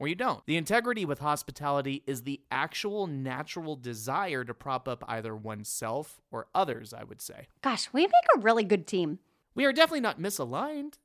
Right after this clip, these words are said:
Speaker 1: it would seem. And wouldn't it be exciting to see more of that mentality make its way into our everyday lives just a little bit more?
Speaker 2: Oh, yeah.
Speaker 1: With a little bit more awareness,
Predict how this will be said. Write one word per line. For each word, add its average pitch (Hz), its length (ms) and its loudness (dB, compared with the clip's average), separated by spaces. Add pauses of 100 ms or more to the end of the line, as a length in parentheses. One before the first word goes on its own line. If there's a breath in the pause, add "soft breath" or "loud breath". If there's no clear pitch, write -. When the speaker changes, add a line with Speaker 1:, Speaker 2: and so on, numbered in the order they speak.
Speaker 1:
it 147 120 0
would 123 120 -4
seem. 143 420 -4 (300)
And 170 200 0
wouldn't 330 180 -2
it 349 140 -10
be 240 100 -2
exciting 185 460 -2
to 156 80 -4
see 170 200 -6
more 143 280 -4
of 170 100 -6
that 156 220 -2
mentality 160 600 -6
make 143 260 -6
its - 180 -14
way 127 260 -2
into 127 260 -8
our 117 200 -6
everyday 110 340 -8
lives 127 560 -6
just - 240 -12
a 214 60 -6
little 151 460 -4 (100)
bit 135 260 -6
more? 110 540 -10
Speaker 2:
Oh, 185 100 0
yeah. 156 360 -2 (140)
Speaker 1:
With 175 140 -4
a 233 60 0
little 294 260 -4
bit 320 260 -8
more 185 200 0
awareness, 147 800 -4